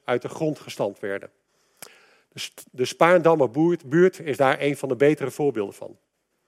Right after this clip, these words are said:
Hier was het de inzet van zowel de Amsterdamse wethouder Wieboud als de woningbouwcorporatie Eigenhaard om goede en betaalbare huisvesting te bouwen voor de lage inkomens.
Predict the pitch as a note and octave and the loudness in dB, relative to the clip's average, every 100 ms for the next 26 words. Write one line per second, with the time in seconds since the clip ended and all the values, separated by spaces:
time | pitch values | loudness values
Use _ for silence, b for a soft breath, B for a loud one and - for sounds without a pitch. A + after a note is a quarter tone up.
0 | _ b b b b b - D#3+ G3+ F#3+ | _ b b b b b -2 4 4 4
1 | - b b b b b D#3 D#3+ D#3+ F3 | -8 b b b b b 2 2 2 2
2 | F#3 G3 F3+ F3+ - E3 D3+ C#3+ C3+ D#3 | 4 2 6 4 6 2 2 4 6 6
3 | F3+ D3+ D#3+ F3+ F3 D#3 C#3 C3 E3 C#3+ | 6 4 2 0 2 2 2 2 2 4
4 | C#3 A#2+ B2+ F#3 D3+ E3+ F3 D#3+ D3 D#3+ | 2 2 -4 0 2 2 -2 -4 0 0
5 | D#3 C#3+ D3 F3 D#3 C#3+ D3+ C#3 C#3 B2+ | -2 0 2 4 2 2 0 -2 0 -2
6 | - - D3+ D3 B2 C3 C#3 - b b | -4 -2 -2 -2 -4 -2 -2 -6 b b
7 | b b B2 - F3+ F#3+ D#3 C3 B2+ D3+ | b b -10 -6 0 0 2 -2 0 2
8 | D#3 C3+ B2+ A#2 B2 - - D3 F3 - | 4 4 2 0 -4 -8 0 4 4 2
9 | D3+ - C3+ A#2 C3 D3 D3+ - A#2+ A#2 | -2 -4 -8 -2 2 2 0 -4 -4 0
10 | C3+ C#3+ C#3 C#3 - G2 G2+ - - | 0 0 -4 -10 -8 -8 -10 -16 -20